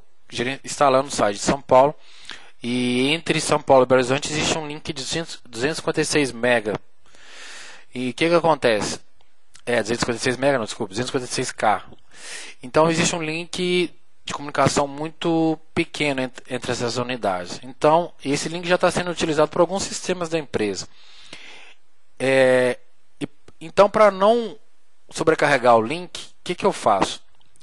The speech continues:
Eu pego uma estrutura pronta que eu já tenho de B H, vou fazer um backup do A D de B H, vou copiar esse backup, vou mandar pra São Paulo, em São Paulo vou restaurar esse backup,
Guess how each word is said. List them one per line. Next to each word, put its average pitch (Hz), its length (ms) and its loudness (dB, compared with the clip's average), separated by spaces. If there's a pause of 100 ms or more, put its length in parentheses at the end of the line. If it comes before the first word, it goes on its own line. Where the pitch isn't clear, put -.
(320)
Eu 131 140 0
pego 147 800 2
uma 117 140 -4
estrutura 127 540 -2 (160)
pronta 131 260 2
que 135 60 4
eu 117 40 0
já 113 140 4
tenho 113 340 -4
de 117 120 -6
B 107 120 2
H, 95 480 -2 (480)
vou 139 80 0
fazer 139 200 4
um 143 100 -4
backup 151 720 2
do 135 140 2
A 123 80 8
D 104 180 -2
de 101 120 -8
B 101 100 -2
H, 98 480 -4 (420)
vou 135 160 4
copiar 165 440 2
esse - 120 -4
backup, 120 400 0
vou 156 120 4
mandar 151 400 2
pra 185 160 0
São 131 200 -2
Paulo, 113 400 4
em 143 120 -6
São 165 180 0
Paulo 156 240 8
vou 143 140 2
restaurar 135 640 4
esse 113 140 -4
backup, 101 640 -4